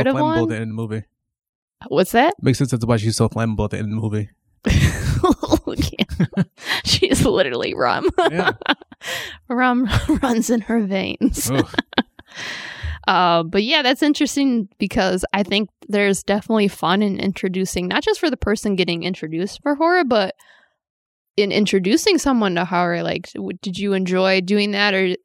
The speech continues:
Speaker 1: were, were there things that I noticed that you were like, "Wow, I never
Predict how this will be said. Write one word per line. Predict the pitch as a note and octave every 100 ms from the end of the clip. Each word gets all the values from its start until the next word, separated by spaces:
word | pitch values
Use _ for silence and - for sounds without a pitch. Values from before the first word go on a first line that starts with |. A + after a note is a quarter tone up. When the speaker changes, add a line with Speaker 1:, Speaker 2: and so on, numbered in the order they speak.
| -
Speaker 1:
were, | G3 F#3 F3 -
were | G3
there | F#3 F#3
things | - F#3+ F#3+ - -
that | - - _ - - -
I | G3+ A3
noticed | G3+ F3 D#3+ -
that | F3+ E3+
you | F#3+
were | E3
like, | D#3+ - - - - _ _ -
"Wow, | - B3+ A#3+ F3+
I | D3+
never | D#3+ E3 D3+ D3+ E3